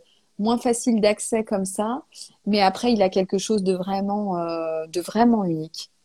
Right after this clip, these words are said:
Euh, donc, euh, il y a un, il y a un attachement qui se crée, qui est très, très fort.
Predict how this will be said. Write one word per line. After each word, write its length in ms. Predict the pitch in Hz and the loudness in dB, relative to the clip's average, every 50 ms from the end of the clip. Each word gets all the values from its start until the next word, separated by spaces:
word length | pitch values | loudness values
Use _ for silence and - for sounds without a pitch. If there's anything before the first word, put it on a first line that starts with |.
| _ - | _ -8
Euh, 520 | 180 180 - - - 185 90 92 92 - - | -6 -4 -2 -2 -4 -4 -4 -4 -4 -6 -4
donc, 340 | 175 175 175 175 - - - | -4 -2 -2 -2 -2 -2 -2
euh, 240 | 175 165 165 160 160 | 0 2 2 2 2
il 80 | 165 | 0
y 40 | 175 170 | 0 0
a 40 | |
un, 160 | 165 160 160 - - _ _ _ _ _ _ - | 0 -2 -2 -4 -8 _ _ _ _ _ _ -4
il 60 | 190 | 0
y 20 | |
a 60 | 175 | 0
un 160 | 170 185 196 214 | 2 4 6 6
attachement 640 | 226 233 233 254 233 220 - - - 220 220 233 233 | 6 6 6 6 4 4 4 2 0 2 2 2 0
qui 180 | - - 202 | -2 -4 -6
se 160 | 185 - - 190 | -6 -2 -2 -2
crée, 340 | 185 - - - 214 220 | -4 -4 -2 -2 -2 -2
qui 100 | 220 - 180 | 0 0 -2
est 60 | 175 | -2
très, 160 | - - 220 220 | 0 -2 -2 -2
très 200 | - - 196 190 | -2 -4 -4 -4
fort. 360 | - - 185 175 175 - | -4 -4 -4 -4 -4 -6